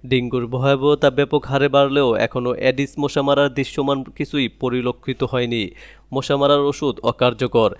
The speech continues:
কিন্তু কার্যকর ওষুধ জরুরি ভিত্তিতে আনা হচ্ছে না। শুধু আনতেই শেষ হয়ে যাবে ডেঙ্গুর মৌসুম, আর এতে অনেক মানুষ মৃত্যু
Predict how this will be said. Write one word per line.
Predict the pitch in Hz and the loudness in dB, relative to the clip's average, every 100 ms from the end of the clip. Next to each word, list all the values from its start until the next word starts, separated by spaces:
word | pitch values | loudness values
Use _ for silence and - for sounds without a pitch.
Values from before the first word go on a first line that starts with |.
| - - | -14 -8
কিন্তু | - 143 147 135 | -4 -2 -2 0
কার্যকর | 127 123 120 123 117 117 | 2 2 2 0 -2 0
ওষুধ | 135 - 139 110 | -2 -2 -6 -4
জরুরি | 120 123 123 120 | -4 -4 -2 -4
ভিত্তিতে | 120 117 - 139 147 | -6 -8 -6 0 0
আনা | 107 120 120 | 0 -2 -4
হচ্ছে | 123 - 127 | -6 -10 -6
না। | 120 107 92 - - - | 0 0 -2 -10 -20 -8
শুধু | 135 123 123 | -6 -2 0
আনতেই | 131 139 147 123 | 0 0 -2 -2
শেষ | - 135 147 | -2 -4 -2
হয়ে | 143 139 | 0 0
যাবে | 135 131 | 0 0
ডেঙ্গুর | 113 123 120 127 | 0 -4 -2 -4
মৌসুম, | 113 120 - 113 101 - - - | -4 -6 -4 -4 -4 -8 -20 -2
আর | 120 117 | -2 0
এতে | 139 131 | -2 0
অনেক | 147 143 143 | 0 0 -2
মানুষ | 143 143 135 - | -2 -2 -4 -4
মৃত্যু | 127 131 - | -8 -8 -6